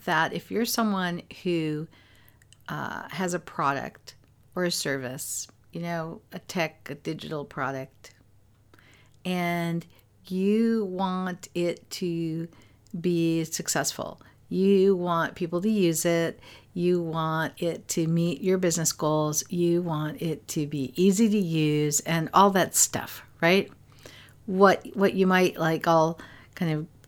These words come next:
gather up and talk about, you know, the user experience or something like that, right? And you want it, y-, you want it to be good.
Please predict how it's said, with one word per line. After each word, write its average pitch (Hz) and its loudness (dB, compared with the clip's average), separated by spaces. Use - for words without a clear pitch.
gather 156 4
up 151 -2
and 143 -4
talk - -6
about, 143 -4
you 156 -8
know, 139 -6
the 143 -8
user 143 -6
experience 131 -6
or - -10
something 127 -8
like 120 -12
that, - -12
right? 202 -2
And 165 -4
you 165 -4
want 180 2
it, - -4
y-, 240 -6
you 339 -6
want 370 -4
it 262 -2
to 240 2
be 247 0
good. 277 0